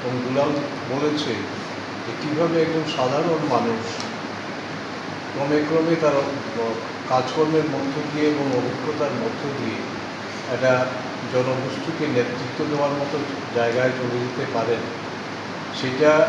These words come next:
একটা উদাহরণ রেখে গেছেন মাখন ঘোষ। এবং, আহ,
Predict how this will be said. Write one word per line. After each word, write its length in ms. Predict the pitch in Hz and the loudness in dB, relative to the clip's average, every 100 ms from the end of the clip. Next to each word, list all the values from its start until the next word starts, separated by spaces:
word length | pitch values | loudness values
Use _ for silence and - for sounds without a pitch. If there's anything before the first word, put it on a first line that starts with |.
| - - - - - - | 2 -4 -6 -8 -8 -4
একটা 140 | 131 | 0
উদাহরণ 580 | 123 127 139 143 151 143 127 | 2 2 2 4 2 2 0
রেখে 260 | 131 135 | -2 0
গেছেন 240 | 127 - 127 117 | -2 -2 -4 -4
মাখন 360 | 107 107 120 120 | -4 -4 -4 -4
ঘোষ। 200 | 123 - - - - - - - - - - - - - - - - - - - - - - | -4 -4 -6 -6 -8 -8 -8 -8 -8 -8 -8 -8 -8 -8 -8 -8 -8 -8 -8 -8 -8 -8 -6
এবং, 220 | 117 120 123 | -2 0 0
আহ, 1400 | 120 120 - - - - - - - - - - - 120 | 0 -4 -6 -6 -8 -8 -8 -8 -8 -8 -8 -8 -6 -6